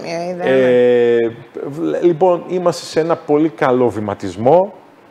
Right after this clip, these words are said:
Speaker 2: Νομίζω ότι και με την καινούργια κυβέρνηση θα αρχίσουμε να χτίζουμε ακόμα περισσότερο πάνω σε
Speaker 1: Θα
Speaker 2: αυτό.
Speaker 1: θέλατε να
Speaker 2: Και
Speaker 1: συνεχίσετε
Speaker 2: έρχονται
Speaker 1: την ενασχόλησή σας με το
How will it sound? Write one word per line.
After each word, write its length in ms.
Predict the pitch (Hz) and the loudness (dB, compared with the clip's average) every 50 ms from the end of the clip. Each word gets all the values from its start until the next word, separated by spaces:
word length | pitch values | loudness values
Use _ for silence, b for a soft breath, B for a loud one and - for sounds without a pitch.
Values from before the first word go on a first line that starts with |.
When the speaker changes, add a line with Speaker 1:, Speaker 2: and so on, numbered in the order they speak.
| - - - | -20 -20 -16
Speaker 2:
Νομίζω 580 | - 139 139 139 143 147 160 170 147 143 160 | -10 -6 -6 -6 -4 -4 -4 -4 -2 0 0
ότι 220 | 160 147 131 - 139 | 0 0 -2 -6 -10
και 140 | 123 - 131 | -6 -4 -4
με 80 | 131 | -4
την 100 | 131 123 | -4 -4
καινούργια 300 | 120 131 131 147 143 151 | -4 -4 -4 -2 -2 -4
κυβέρνηση 540 | 139 - 131 117 127 131 135 143 135 120 - | -2 -4 -4 -4 -2 -2 -2 -4 -6 -10 -10
θα 60 | - 135 | -8 -8
αρχίσουμε 340 | 120 - - 131 127 139 131 | -8 -6 -8 -8 -6 -6 -8
να 80 | 127 | -8
χτίζουμε 320 | 120 - 135 131 123 131 131 | -8 -8 -8 -8 -6 -6 -6
ακόμα 260 | 120 - 135 131 123 | -6 -4 -2 -2 -2
περισσότερο 560 | 127 123 101 95 - - 104 95 87 95 92 | -2 -4 -6 -6 -6 -6 -6 -6 -6 -6 -8
πάνω 220 | 87 92 95 95 95 | -6 -6 -8 -8 -8
σε 80 | - | -8
Speaker 1:
Θα 60 | 95 | -6
Speaker 2:
αυτό. 120 | - 190 208 | -4 -2 0
Speaker 1:
θέλατε 220 | 196 175 185 185 | 0 0 -2 -4
να 120 | 185 180 175 | -6 -8 -8
Speaker 2:
Και 20 | 170 | -10
Speaker 1:
συνεχίσετε 480 | - - 175 170 151 165 175 165 - | -10 -8 -4 0 4 4 4 4 2
Speaker 2:
έρχονται 240 | 185 175 170 175 175 | 0 0 2 2 2
Speaker 1:
την 100 | 170 185 | 2 2
ενασχόλησή 680 | 185 185 185 180 - - 185 175 180 185 185 - 226 226 | 0 -6 -6 -6 -6 -6 -6 -4 -6 -8 -10 -10 -12 -10
σας 260 | 220 247 254 240 226 | -10 -10 -12 -12 -10
με 140 | 240 247 240 | -10 -10 -8
το 60 | 226 | -6